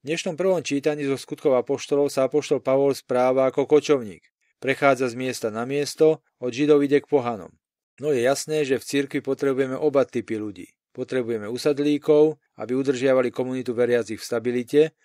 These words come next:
no potrebujeme i kočovníkov, ktorí komunite nedovolia, aby ustrnula vo vývoji.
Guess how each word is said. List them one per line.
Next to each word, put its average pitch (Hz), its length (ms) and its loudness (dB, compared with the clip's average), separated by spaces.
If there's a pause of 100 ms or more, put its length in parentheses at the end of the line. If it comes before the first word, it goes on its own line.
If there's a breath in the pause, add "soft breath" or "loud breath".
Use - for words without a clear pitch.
(160)
no 120 80 -8
potrebujeme 160 480 2
i 143 80 0
kočovníkov, 143 800 0
ktorí 120 320 -6
komunite 135 480 -6
nedovolia, 139 720 2 (160)
aby 120 240 -8
ustrnula 123 480 -4
vo 120 160 0
vývoji. 98 560 -6